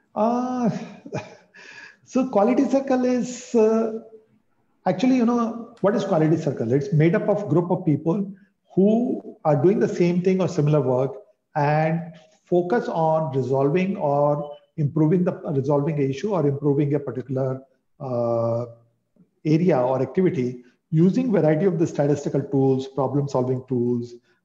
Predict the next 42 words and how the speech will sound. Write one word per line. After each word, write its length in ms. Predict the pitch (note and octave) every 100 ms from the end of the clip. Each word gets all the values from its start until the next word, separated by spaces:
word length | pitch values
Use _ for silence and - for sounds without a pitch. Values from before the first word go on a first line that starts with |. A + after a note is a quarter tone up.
| -
maybe 200 | C#3 B3
things 300 | - G3 -
like 180 | D3 C#3+
a 40 |
smad, 600 | C#3+ - C#3 C3+ C3 C3
maybe 240 | C3 C3+ D3
things 280 | D3 C#3 C#3+
like, 240 | C3 C3
you 80 | C3
know, 360 | B2+ B2 A#2+ - - _ _
your 320 | C3+ B2 A#2+
value 220 | A#2+ B2+ C3
streams, 560 | - B2 B2 A#2+ - - _ -
maybe 200 | B2+ C3
things 380 | C#3+ C#3+ C#3 -
like 260 | C3+ B2+ B2+
root 180 | A#2+ B2
cause 220 | B2+ C3
analysis, 540 | C3 A#2+ A#2+ B2 C3 -
whatever, 300 | A3+ A#3+ F3
you 120 | C#3+
know, 100 | D#3
your 280 | D3+ D3+ -
multiple 400 | C#3+ E3 G3+ D#3+
of 160 | D3 C3
these 140 | C3
two 260 | C3 B2 -
things 320 | - A#2+ - -
you 80 | B2
would 160 | A2 A2+
be 80 | F3
using. 260 | A#2+ - _ _ _ _ _ _ _
So 480 | - C4 B3 - - - _ _
quality 320 | D#3+ E3 G#3
circle 380 | C#4 B3 - A#3+
as 200 | F#3 -
such 200 | C4+ C4+
is 100 | A3
not 220 | A3 G3+
a 40 | E3+
lean 320 | C#3+ D3 D3
tool, 300 | D3 E3 -